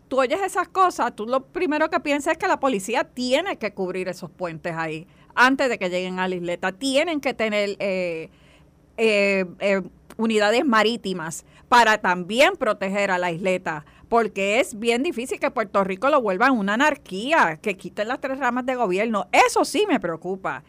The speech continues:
Eso sí, la policía tiene que estar trabajando en conjunto con el F B I, en conjunto con las unidades federales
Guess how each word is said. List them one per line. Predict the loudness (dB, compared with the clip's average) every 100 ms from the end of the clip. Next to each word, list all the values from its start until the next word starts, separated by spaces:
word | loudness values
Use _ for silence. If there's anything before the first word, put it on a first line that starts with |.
| _
Eso | -4 -2
sí, | -4 -4 -6 -2
la | -2 0
policía | 0 -2 -4 -2 -2
tiene | -4 -8 -6
que |
estar | -6 -4 -6
trabajando | -4 -4 0 2 2 2 0
en | 0
conjunto | 0 0 0 -4
con | -4 -4
el | -6
F | -6 -8
B | -4 -2
I, | 2
en | 0
conjunto | 2 -2 -2 -4 -4
con | 0
las | 0
unidades | 0 -2 -2 -2 -4
federales | -4 -4 -4 -2 -2 -4